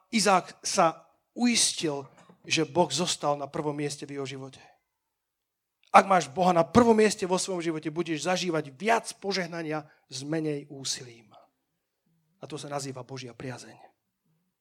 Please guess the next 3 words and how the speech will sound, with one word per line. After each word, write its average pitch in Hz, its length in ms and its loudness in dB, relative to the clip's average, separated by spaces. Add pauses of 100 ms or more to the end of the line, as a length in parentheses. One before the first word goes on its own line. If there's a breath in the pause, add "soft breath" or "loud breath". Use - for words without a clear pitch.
(920 loud breath)
Nedovol 247 400 12
tvojim 190 240 10
studniam, 160 800 2